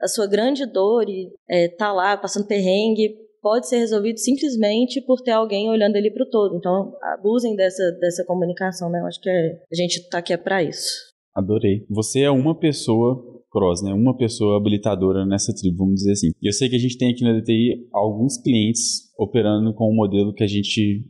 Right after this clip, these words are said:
Speaker 2: chama de squad habilitador. Como eu sei que você é uma pessoa que foi lá, fez benchmark, pesquisou como é que isso funciona, até, né, pra, pra ver se é possível aplicar no contexto que você tá hoje.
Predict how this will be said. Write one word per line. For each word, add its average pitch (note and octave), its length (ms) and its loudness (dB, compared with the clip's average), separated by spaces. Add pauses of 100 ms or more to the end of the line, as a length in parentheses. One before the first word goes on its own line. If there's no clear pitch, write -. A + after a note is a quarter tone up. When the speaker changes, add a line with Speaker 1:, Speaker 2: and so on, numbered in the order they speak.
Speaker 2:
chama G#2 340 0
de G2 400 0
squad A2 340 -2
habilitador. A2+ 720 -2 (140)
Como B2+ 160 2
eu C#3+ 40 4
sei C3+ 200 0
que - 100 -12
você A2+ 240 0
é A2 40 4
uma G#2+ 140 2
pessoa F#2 460 2 (220)
que B2+ 100 -6
foi A#2 220 2
lá, G#2+ 320 0
fez A2+ 200 2
benchmark, A#2 640 2 (220)
pesquisou A2 500 2
como A2 200 0
é A2 40 0
que G#2 280 0
isso G2+ 160 -4
funciona, G2+ 440 0
até, A2 180 0 (140)
né, A2 220 0
pra, F#2+ 320 2 (160)
pra C#3 160 0
ver - 120 0
se - 200 -4
é G2+ 140 4
possível G#2 400 0
aplicar G#2 340 -2
no G2+ 80 2
contexto G2+ 360 0
que - 40 -10
você G#2+ 100 -6
tá F#2+ 160 0
hoje. A2+ 320 0